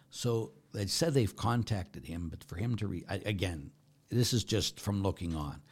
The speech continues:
What we gotta do for Father is pray, pray for him, 'cause he still can be a great, great, uh, minister to save, uh, abort-, uh, save babies from being aborted. But again, though,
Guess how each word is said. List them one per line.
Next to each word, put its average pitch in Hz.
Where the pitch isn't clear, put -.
What 117
we 117
gotta 113
do 117
for 110
Father 87
is 80
pray, 69
pray 76
for 82
him, 73
'cause 101
he 101
still 127
can 101
be 101
a 80
great, 101
great, 95
uh, 73
minister 95
to 87
save, 85
uh, 76
abort-, 87
uh, 82
save 90
babies 82
from 85
being 73
aborted. 71
But 98
again, 101
though, 82